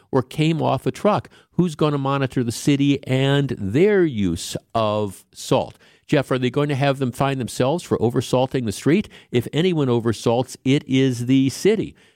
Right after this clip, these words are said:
Jeff, kudos to the city of Madison for solving so many of their problems that they made this an item on their to-do list. Um, yeah, e-, exactly. Jeff, sounds to this is unenforceable.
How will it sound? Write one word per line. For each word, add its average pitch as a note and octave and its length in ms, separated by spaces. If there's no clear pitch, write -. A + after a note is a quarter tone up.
Jeff, - 280
kudos G3 540
to B2+ 60
the B2 60
city F#3+ 220
of F3 60
Madison D#3 400
for - 120
solving D3 360
so - 160
many G3 160
of C#3+ 60
their A#2+ 100
problems B2 520
that B2+ 140
they A#2+ 120
made C#3 260
this F3 220
an D#3+ 120
item C3+ 300
on B2 160
their B2+ 120
to-do E3+ 720
list. - 460
Um, C#3+ 420
yeah, D3+ 600
e-, B2+ 280
exactly. D3 760
Jeff, C#3+ 200
sounds G#3 340
to C#3+ 140
this C#3 260
is B2+ 120
unenforceable. B2 800